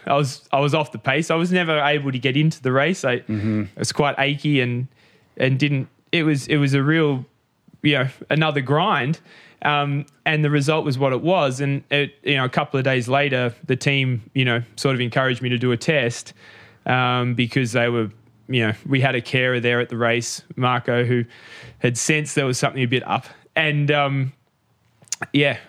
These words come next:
Speaker 1: sure enough, I had covid, you know, and I was,
Speaker 2: Wow.
Speaker 1: I was negative a couple of days later. And I guess the thing for me was I'd been so diligent for that whole period because with the team and the bubble, you know, you can't,
Speaker 2: Mm-hmm.
Speaker 1: you know, go outside. Like,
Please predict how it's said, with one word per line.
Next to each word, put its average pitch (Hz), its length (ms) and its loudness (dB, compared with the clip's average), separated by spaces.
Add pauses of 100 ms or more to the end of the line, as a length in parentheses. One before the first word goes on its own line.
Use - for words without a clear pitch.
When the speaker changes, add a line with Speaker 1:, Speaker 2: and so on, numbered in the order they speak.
Speaker 1:
sure 143 220 0
enough, 131 180 0
I 131 60 0
had 127 140 -2
covid, 143 360 0 (140)
you 139 100 2
know, 127 160 2
and 143 140 2
I 131 60 2
was, 135 220 -2
Speaker 2:
Wow. - 120 -14 (240)
Speaker 1:
I 131 80 2
was 143 160 0
negative 165 380 2
a 135 40 -2
couple 131 280 -2
of 127 60 0
days 135 240 0
later. 156 320 2 (300)
And 190 220 -2 (160)
I 196 80 2
guess 302 320 0 (120)
the 185 120 2
thing 202 240 0
for 165 100 0
me 180 220 4
was 139 340 2 (100)
I'd 170 200 0
been 165 180 2
so 190 260 0
diligent 160 640 0
for 147 80 -4
that 135 140 2
whole 156 160 0
period 135 480 0
because 127 280 -2
with 135 140 0
the 135 60 -4
team 139 420 0
and 127 100 0
the 120 60 0
bubble, 120 500 0 (340)
you 143 120 2
know, 147 120 2
you 143 200 2
can't, 143 380 0 (160)
Speaker 2:
Mm-hmm. 95 60 -14 (100)
Speaker 1:
you 156 180 2
know, 147 180 2
go 143 200 2
outside. 139 520 0
Like, 127 300 -4